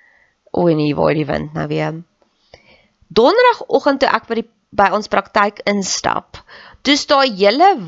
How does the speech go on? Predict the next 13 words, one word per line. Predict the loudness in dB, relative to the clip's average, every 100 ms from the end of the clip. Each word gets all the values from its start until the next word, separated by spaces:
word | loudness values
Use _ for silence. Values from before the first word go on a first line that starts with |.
| 2
vibe | 4 6 6 2 0 -6 -20 _ _ -20 -4
beter | 2 2 0 -2 -2 -6 -16 _
in | -2 0
die |
praktyk. | -2 -4 -6 -6 -8 -20 -20 _ _ _ _ _ _ _ _ _ _ -20 -20 -20 _ -2
Ek | -2 0
kon | -4 -4
voel | -4 -10 0 4 6 6 4 2 -2 -4 _ _ _ 4
hoe's | 4 4 -6 4
almal | 4 4 0 2
net | -2 -2 -2
meer | 2 2 0
happier. | -2 -2 -2 -6 -4 -4 -6 -12